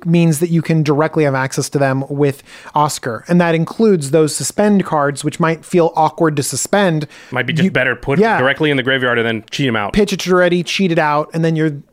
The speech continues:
Speaker 1: they're faster.
Speaker 2: Duretti also can sack artifacts, though. It's negative two is sacrifice an artifact if you do return target artifact card from your graveyard to the battlefield. And this is a way to cheat,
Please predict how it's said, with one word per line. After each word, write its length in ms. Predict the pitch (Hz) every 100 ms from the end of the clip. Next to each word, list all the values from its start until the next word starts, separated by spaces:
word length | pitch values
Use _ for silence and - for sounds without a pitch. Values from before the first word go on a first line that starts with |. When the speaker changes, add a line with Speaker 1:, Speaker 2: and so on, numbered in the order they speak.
| _ -
Speaker 1:
they're 160 | 156 139
faster. 400 | 156 127 - 123
Speaker 2:
Duretti 240 | 160 190 139
also 300 | 165 185 170
can 240 | 156 151
sack 260 | - 131 123
artifacts, 380 | 120 120 101
though. 120 | 117 110
It's 160 | -
negative 300 | 127 131 127
two 180 | - 123
is 100 | 113
sacrifice 400 | - 120 123 117
an 60 | 117
artifact 400 | 110 113 107 -
if 160 | - 143
you 80 |
do 180 | 120 131
return 480 | 127 120 - 143 147
target 320 | 135 131 123
artifact 400 | 110 120 120 110
card 160 | 117 107
from 100 | 113
your 80 | 104
graveyard 360 | 110 107 104 -
to 120 | 165
the 60 |
battlefield. 360 | 127 123 120 107
And 120 | 113
this 60 | 175
is 40 |
a 60 | 165
way 100 | 156
to 80 | 123
cheat, 400 | - - 156